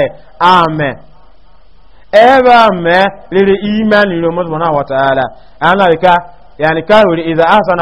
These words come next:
في الدنيا يحسن الله إليه في الدنيا. Ana bika o mo iza ina honon. O mo na wa taala don le so iza shota. Onon dure ka e janyi dure ka e za ka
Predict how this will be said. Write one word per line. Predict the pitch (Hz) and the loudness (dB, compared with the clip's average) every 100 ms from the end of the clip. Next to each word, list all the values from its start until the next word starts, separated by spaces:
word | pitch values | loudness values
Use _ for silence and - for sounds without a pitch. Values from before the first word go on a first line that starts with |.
| 156 | -4
في | |
الدنيا | 156 143 233 233 233 - - - - | -6 -6 -4 0 0 -2 -10 -18 -4
يحسن | 214 214 180 | -2 -2 -6
الله | 170 190 180 | 0 0 0
إليه | 160 180 156 | 0 0 0
في | 151 | -4
الدنيا. | 143 147 160 131 110 - - | -8 -8 -8 -8 -12 -20 -4
Ana | 170 208 196 | 0 2 0
bika | 170 180 | 0 0
o | 190 190 | 2 2
mo | 170 160 | 0 0
iza | 156 160 185 | 0 0 0
ina | 190 | 0
honon. | 185 175 170 - - - | -2 -2 -4 -6 -14 -10
O | 160 | -6
mo | 185 190 | -4 -4
na | 175 185 | -2 -2
wa | 170 | -2
taala | 165 160 190 233 240 233 - - | -2 0 2 2 0 -2 -4 -6
don | 185 175 | -2 -2
le | 190 | -2
so | 185 | 0
iza | 160 143 | 0 -2
shota. | 156 156 147 147 - - - | -2 -2 0 -2 -4 -10 -6
Onon | 165 156 | -4 -4
dure | 196 196 | -2 -2
ka | 185 165 - - | 0 -2 -2 -6
e | 185 151 | -4 -2
janyi | 165 185 | -2 -4
dure | 190 190 180 | -4 -4 -2
ka | 185 170 160 - - | 0 0 0 -10 -2
e | 170 | 0
za | 165 190 185 | 2 0 0
ka | 208 | 2